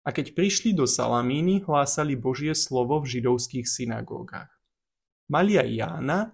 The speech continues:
ako pomocníka. Teda iba Barnabáš a Pavol sú vyslaní Duchom Svätým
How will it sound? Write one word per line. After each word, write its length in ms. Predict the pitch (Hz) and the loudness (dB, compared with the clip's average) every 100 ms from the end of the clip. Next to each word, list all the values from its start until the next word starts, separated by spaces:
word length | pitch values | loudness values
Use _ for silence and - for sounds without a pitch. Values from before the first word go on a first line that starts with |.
| _ _ | _ _
ako 400 | 135 - 151 151 | -8 -4 -4 -2
pomocníka. 800 | 131 110 113 - 78 - - - _ _ _ _ _ _ _ _ _ _ _ _ _ - | -6 -4 -6 -6 -6 -12 -18 -20 _ _ _ _ _ _ _ _ _ _ _ _ _ -4
Teda 240 | 214 - | 0 2
iba 240 | 202 196 | 4 4
Barnabáš 560 | 233 165 220 220 208 175 | 6 6 6 4 4 4
a 80 | 131 | 2
Pavol 400 | - 143 185 202 | 2 2 2 0
sú 320 | - 147 135 | 0 -2 -2
vyslaní 640 | 127 175 - 185 180 170 | -2 0 2 4 4 2
Duchom 320 | 135 131 151 131 | -2 -2 2 2
Svätým 800 | - - 123 123 165 196 214 | 2 0 -2 -2 0 2 2